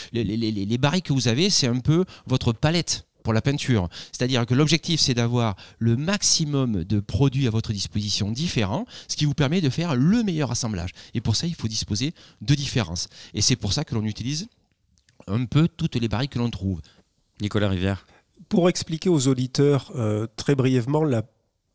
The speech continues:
Speaker 3: plupart des catégories qu'ils vont retrouver dans le commerce, bon, évidemment, les blended, qui, qui est le terme mélange, hein, tradu-, traduction de mélange, vous l'avez dit. Single malt, donc,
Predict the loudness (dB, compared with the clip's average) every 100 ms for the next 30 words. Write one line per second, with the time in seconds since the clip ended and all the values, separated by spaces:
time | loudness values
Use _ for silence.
0 | _ _ _ -4 0 2 0 0 0 2
1 | 2 2 0 -2 -4 -2 0 0 0 0
2 | 0 0 0 -2 -2 -4 -2 0 0 0
3 | 2 2 2 0 -2 -6 -18 -16 -14 -16
4 | -20 -12 -8 0 0 0 -6 0 2 2
5 | 0 -2 -4 -12 -20 -6 -6 -4 -6 -4
6 | -4 -2 -2 0 0 0 -2 -2 0 0
7 | -4 -6 -20 -20 -16 -2 0 2 2 2
8 | 2 0 -2 -2 -2 -4